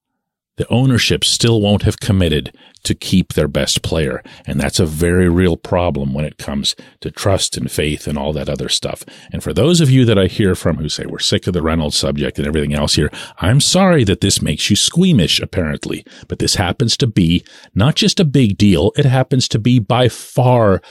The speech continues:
the biggest deal as it relates to this particular endeavor. If you can't trust, if I can't trust that this team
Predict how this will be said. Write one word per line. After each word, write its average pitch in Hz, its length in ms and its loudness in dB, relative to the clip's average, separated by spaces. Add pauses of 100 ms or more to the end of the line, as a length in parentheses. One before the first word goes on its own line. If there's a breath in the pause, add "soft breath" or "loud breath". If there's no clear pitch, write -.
(160 loud breath)
the 90 380 0
biggest 113 680 2
deal 78 460 -4 (580)
as 90 220 2
it 101 80 4
relates 92 560 2 (260 loud breath)
to 123 240 2
this 76 320 0
particular 85 720 -2
endeavor. 90 680 -2 (960)
If 90 200 -2
you 143 160 4
can't - 560 0 (100)
trust, - 540 0
if 98 240 0
I 135 220 2
can't 92 560 -2
trust - 640 -2 (1300)
that 98 240 0
this 127 360 2
team 120 440 4